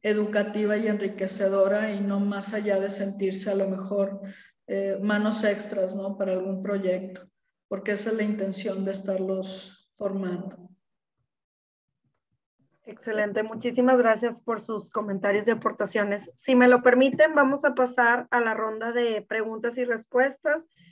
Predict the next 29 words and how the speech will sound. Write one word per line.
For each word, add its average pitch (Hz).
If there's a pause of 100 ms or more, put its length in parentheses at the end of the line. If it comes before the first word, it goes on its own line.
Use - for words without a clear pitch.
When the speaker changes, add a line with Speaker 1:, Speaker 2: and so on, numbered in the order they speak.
(180)
Speaker 2:
Doctor 220
Valdés, 240
doctor 214
Marco 226
Rito, 226
doctora 214
Belinda. 240 (480)
Y 262
tenemos 277
en 311
el 277
chat 262
algunas 247
preguntas 233
que, 214 (120)
que 214
han 220
gestionado. 214 (500)
Preguntan, 269
¿cómo 311
podemos 302
ser 269
parte 254
del 240
claustro 247
de 240
mentores 220
de 233
investigación? 190